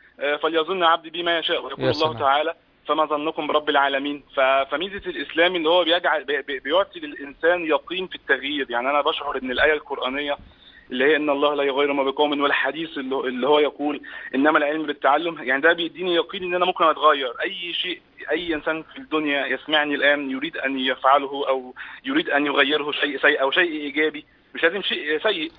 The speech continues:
Speaker 1: شيء
Speaker 2: ول-،
Speaker 1: إيجابي
Speaker 2: ول-،
Speaker 1: مثلًا.
Speaker 2: ولذلك، ولذلك قول بعضهم أن هذا مستحيل، أن لا أستطيع، هذا كلام مو صحيح.
Speaker 1: لا، لا، هذه م-، مستحيل هذه م-، مش عندنا احنا في الإسلام، ما فيش عندنا مستحيل.
Speaker 2: جميل.
Speaker 1: في الإسلام سبحان الله،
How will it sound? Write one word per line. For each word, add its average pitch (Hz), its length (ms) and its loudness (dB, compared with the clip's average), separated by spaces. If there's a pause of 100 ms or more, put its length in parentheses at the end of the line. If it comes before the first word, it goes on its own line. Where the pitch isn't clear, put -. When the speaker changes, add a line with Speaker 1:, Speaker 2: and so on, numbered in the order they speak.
Speaker 1:
شيء 156 140 8
Speaker 2:
ول-، 190 80 10
Speaker 1:
إيجابي 226 220 4
Speaker 2:
ول-، 226 120 6
Speaker 1:
مثلًا. 240 100 2
Speaker 2:
ولذلك، 226 500 6
ولذلك 226 440 6
قول 240 500 4
بعضهم 226 520 4
أن 208 280 -4
هذا 196 380 4
مستحيل، 202 840 0
أن 170 200 -2
لا 208 220 6
أستطيع، 220 440 0
هذا 160 220 -6
كلام 170 300 0
مو 175 120 -2
صحيح. - 400 -10 (400)
Speaker 1:
لا، 180 200 6
لا، 175 220 0
هذه 147 140 -8
م-، 165 300 -8
مستحيل 165 400 -4
هذه 190 380 -4
م-، 165 240 0
مش 151 140 0
عندنا 156 300 2
احنا 135 220 -4
في 143 120 -14
الإسلام، 185 380 -4
ما 175 60 -4
فيش - 160 -6
عندنا 170 260 -2
مستحيل. 151 480 -6
Speaker 2:
جميل. 131 320 2
Speaker 1:
في 123 260 -16
الإسلام 160 600 2
سبحان 147 300 -2
الله، 170 260 2